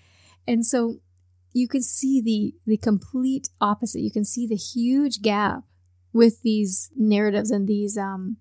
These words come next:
paradigms, right? They're, they're so, so far apart. And so after I kind of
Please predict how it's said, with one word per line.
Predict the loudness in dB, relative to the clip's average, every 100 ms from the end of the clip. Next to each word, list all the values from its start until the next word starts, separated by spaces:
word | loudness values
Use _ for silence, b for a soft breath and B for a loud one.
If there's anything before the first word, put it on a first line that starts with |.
| -8
paradigms, | -4 -4 -4 -8 -8 -10 -14 _ _ _ _ -12
right? | -6 -4 -2
They're, | -4 -4
they're | -4 -2
so, | 0 0 0 0 0 -2 -4 _ _ _ _ _ _
so | -2 2 2
far | 2 0 0
apart. | -2 -6 -6 -12 _ _ _ _ _ _ _ _ _ _ _ _ _ _ _ _ _ _ _ -2
And | 2
so | 2 0
after | -2 -4 -4 0 2 0 -2 _ -6
I | -4
kind | -4 -6 -4
of | -4 -6 -8